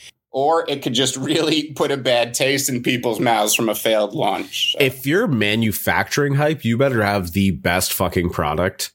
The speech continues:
Speaker 2: Like, it better
Speaker 1: Right.
Speaker 2: blow everybody's minds, and then that
Speaker 1: Right.
Speaker 2: hype will maintain and sustain itself after the fact. Um, if it's at all, if you, if you went the, the distance to, to manufacture the hype and it's at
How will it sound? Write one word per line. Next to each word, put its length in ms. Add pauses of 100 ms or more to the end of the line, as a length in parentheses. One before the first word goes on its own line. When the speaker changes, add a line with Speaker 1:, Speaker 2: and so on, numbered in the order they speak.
Speaker 2:
Like, 220
it 200
better 280
Speaker 1:
Right. 160
Speaker 2:
blow 420 (140)
everybody's 640
minds, 460
and 200
then 140
that 200
Speaker 1:
Right. 260
Speaker 2:
hype 100
will 280
maintain 800
and 140
sustain 400
itself 500
after 380
the 100
fact. 440 (500)
Um, 720 (1500)
if 240
it's 180 (120)
at 240
all, 260
if 200
you, 220
if 200
you 80
went 200
the, 300
the 140
distance 460
to, 240
to 160
manufacture 800
the 120
hype 340
and 160
it's 160
at 160